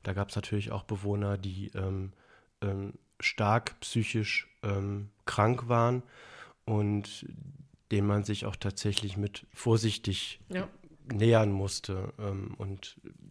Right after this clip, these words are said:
Speaker 1: da wurde dann uns Schülern dann auch mal gesagt, wie man sich dann am besten fährt oder man bleibt halt direkt weg.
Speaker 2: Ja.
Speaker 1: Also ich kann mich an einen Bewohner erinnern, der hat so einem wirklich nicht viel getan, aber seine Tür war immer ein Spalt auf.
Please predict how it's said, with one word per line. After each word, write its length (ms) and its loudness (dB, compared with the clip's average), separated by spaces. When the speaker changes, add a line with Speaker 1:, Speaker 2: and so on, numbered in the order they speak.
Speaker 1:
da 160 -4
wurde 260 -2
dann 240 -4
uns 540 -2
Schülern 380 2
dann 120 0
auch 120 -6
mal 140 -2
gesagt, 420 -4
wie 100 -2
man 200 -4
sich 140 -8
dann 180 -6
am 120 -6
besten 260 -8
fährt 220 -4
oder 160 -4
man 160 -2
bleibt 260 0
halt 180 -2
direkt 280 -6
weg. 300 -2
Speaker 2:
Ja. 180 -2
Speaker 1:
Also 100 0
ich 60 -2
kann 160 4
mich 140 4
an 120 2
einen 300 4
Bewohner 680 2
erinnern, 540 2
der 120 2
hat 200 0
so 260 0
einem 300 4
wirklich 320 -2
nicht 300 -2
viel 200 -6
getan, 440 0
aber 200 0
seine 220 -2
Tür 200 -6
war 100 0
immer 140 0
ein 80 -4
Spalt 340 -4
auf. 440 -4